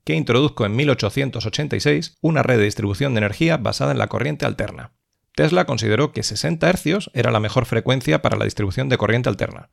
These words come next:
y doscientos cuarenta voltios la mejor tensión para circuitos de larga distribución. El problema es que en mil ochocientos ochenta y dos Edison ya había establecido la primera empresa eléctrica basando su infraestructura en la corriente continua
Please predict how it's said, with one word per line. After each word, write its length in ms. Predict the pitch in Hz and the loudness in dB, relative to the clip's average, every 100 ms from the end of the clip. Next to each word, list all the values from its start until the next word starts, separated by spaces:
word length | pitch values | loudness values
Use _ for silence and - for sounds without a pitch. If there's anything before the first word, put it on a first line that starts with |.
| _ - | _ 0
y 120 | 151 | 0
doscientos 420 | 104 101 95 - | 0 -4 -6 -4
cuarenta 320 | 101 110 113 | -2 0 2
voltios 360 | 147 165 190 151 | 2 2 0 0
la 160 | 110 | 0
mejor 280 | 123 123 160 | 0 -2 -4
tensión 380 | - 127 160 160 | -4 -4 -4 -2
para 160 | 107 104 | -2 -2
circuitos 420 | 110 135 - 139 | -4 -2 -2 0
de 100 | 107 | 0
larga 200 | 107 104 | 0 0
distribución. 560 | 101 107 98 107 - _ _ _ _ _ - | -4 -6 -6 -10 -16 _ _ _ _ _ 0
El 180 | 214 220 | 2 2
problema 560 | 202 196 214 190 202 - | 4 6 6 4 0 0
es 160 | 156 | 0
que 200 | - 165 - | 2 0 0
en 160 | 120 | 0
mil 200 | 147 160 | 2 2
ochocientos 480 | 131 113 165 151 110 | 2 0 0 0 0
ochenta 300 | 113 175 117 | 0 0 2
y 40 | |
dos 280 | 131 135 - _ _ - | 2 0 -4 _ _ 0
Edison 380 | 160 156 156 143 | 2 4 2 2
ya 80 | |
había 100 | 120 | 2
establecido 460 | 120 120 120 151 127 | 2 2 2 2 2
la 80 | 101 | 2
primera 260 | 107 131 | 2 2
empresa 300 | 107 117 113 | 2 0 0
eléctrica 440 | 113 160 123 135 156 | 2 2 2 0 -2
basando 440 | 104 110 127 131 | -2 -2 -2 -2
su 80 | 113 | -2
infraestructura 760 | 110 156 - 127 165 151 180 _ _ _ - | 0 -2 -2 -2 0 0 0 _ _ _ 0
en 160 | 156 156 | 2 2
la 120 | 131 | 0
corriente 380 | 117 139 135 135 | 0 0 0 -2
continua 680 | 113 107 156 156 156 165 | -2 0 0 2 0 -2